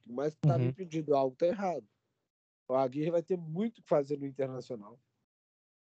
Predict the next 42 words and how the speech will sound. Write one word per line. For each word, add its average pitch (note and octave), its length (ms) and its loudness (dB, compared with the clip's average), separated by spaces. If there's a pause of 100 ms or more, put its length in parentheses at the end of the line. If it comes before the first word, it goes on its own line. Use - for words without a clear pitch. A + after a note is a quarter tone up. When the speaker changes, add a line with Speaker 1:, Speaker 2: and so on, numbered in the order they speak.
(360)
Speaker 2:
E D#3+ 260 8
eu E3+ 140 8
tô E3+ 180 4
olhando G#3 320 8
o F3+ 60 10
banco D3+ 420 8
de D#3+ 140 6
reservas, C3+ 920 8
eu E3+ 80 8
não G3 140 6
conheço F3+ 380 10
a E3 40 12
maioria, F#3 480 12 (680)
mas F#3 180 10
eu G3 60 8
tenho G3+ 160 6
certeza F#3 500 8
que D3+ 160 6
o - 20 12
Bosquilha F#3+ 560 10
já F3 120 12
é - 20 12
um E3 60 12
pouco E3 260 10
mais C#3+ 240 12
velho, D3 320 12
mas B2+ 460 8
acho - 160 4
que - 100 4
nem C#3 180 10
tanto. D#3+ 440 8 (640)
O E3 80 12
Thiago F#3+ 340 10
Galhardo C3+ 480 12
é C3 60 12
mais B2 240 8
velho. C#3+ 360 10 (440)
O E3+ 100 12
Lindoso F#3 560 12
é - 20 8
mais C3+ 240 8
velho. E3 460 12